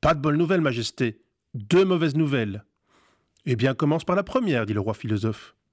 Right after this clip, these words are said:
La première, Majesté, est que votre cheval ne boira plus, ne mangera plus, ne courra plus. » « Quoi ? » s'écrie le roi. « Tu veux dire que mon cheval est mort ? » Ça, c'était la première mauvaise nouvelle, Majesté,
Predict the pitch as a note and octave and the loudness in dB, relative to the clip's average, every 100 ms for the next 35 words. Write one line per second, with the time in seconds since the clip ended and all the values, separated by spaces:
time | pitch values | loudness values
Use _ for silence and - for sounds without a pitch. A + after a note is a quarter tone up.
0 | _ _ _ _ _ _ _ G#2 - G#2 | _ _ _ _ _ _ _ -14 -8 -2
1 | A2 D3+ A2+ G2+ - - C#3 C#3 _ _ | 0 0 -2 -4 -4 -2 -4 -4 _ _
2 | _ _ - C3+ B2+ - B2 D3+ A#2+ G#2+ | _ _ -8 -4 -4 -4 -4 -2 0 -2
3 | C3+ C#3+ - A#2 - _ _ _ _ - | -2 -4 -8 -16 -18 _ _ _ _ -2
4 | D#3+ D#3 E3 C#3+ D#3+ - - - _ _ | 0 2 2 0 -2 -6 -14 -16 _ _
5 | _ _ - D#3 - F3+ - D3+ - - | _ _ 0 0 2 0 0 -6 -8 -14
6 | - _ _ _ _ _ _ _ _ - | -16 _ _ _ _ _ _ _ _ -20
7 | - - A2 G#3 F3 - C3 - B2+ G#2+ | -12 -2 4 4 4 0 -4 -4 -2 0
8 | A2 A2+ G2 - _ _ - C3 C3+ D#3+ | 0 0 0 -4 _ _ -2 0 0 0
9 | C#3+ C#3 D3+ C#3+ C#3 A#2+ E3 G#3 - - | 0 0 0 2 2 4 2 2 -2 -12
10 | _ _ _ _ _ _ _ _ - - | _ _ _ _ _ _ _ _ -6 -4
11 | - C#3+ B2 _ - G3 F#3 E3+ C#3+ C3 | 0 0 -2 _ -6 -2 0 0 0 0
12 | C#3+ F3 C#3+ A#2 A2+ - B2 | 0 0 0 -2 -4 -2 -4